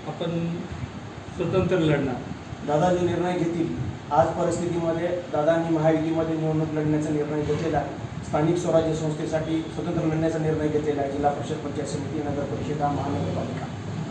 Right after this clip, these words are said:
Speaker 2: दादांनी समजा जर उद्या विधानसभेचं घेतलं, विधानसभेचं पण आम्ही दादा म्हणतील तोच पक्ष, दा-, आम्ही दादांच्या नेतृत्वावर काम करून ज-, ज्यावेळेस दादांना गट जर जेव्हा स्थापन केला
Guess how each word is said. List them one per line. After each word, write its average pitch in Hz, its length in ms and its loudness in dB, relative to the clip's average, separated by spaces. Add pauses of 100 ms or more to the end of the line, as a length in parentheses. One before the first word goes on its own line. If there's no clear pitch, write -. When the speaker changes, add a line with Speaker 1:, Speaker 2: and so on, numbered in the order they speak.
(180)
Speaker 2:
दादांनी 185 320 6
समजा 151 220 0
जर 147 120 2
उद्या 196 200 0
विधानसभेचं 202 520 0
घेतलं, 175 260 -2 (480)
विधानसभेचं 226 520 2
पण 160 120 0
आम्ही 170 140 2
दादा 170 220 8
म्हणतील 196 500 0
तोच 202 80 2
पक्ष, 196 260 -4 (640)
दा-, 170 220 8
आम्ही 175 240 2
दादांच्या 170 380 4
नेतृत्वावर 165 460 0
काम 165 300 2
करून 131 200 0 (560)
ज-, 147 280 2
ज्यावेळेस 165 360 6
दादांना 156 320 4
गट 156 180 4
जर 170 340 4
जेव्हा 160 220 4
स्थापन 160 360 2
केला 165 280 2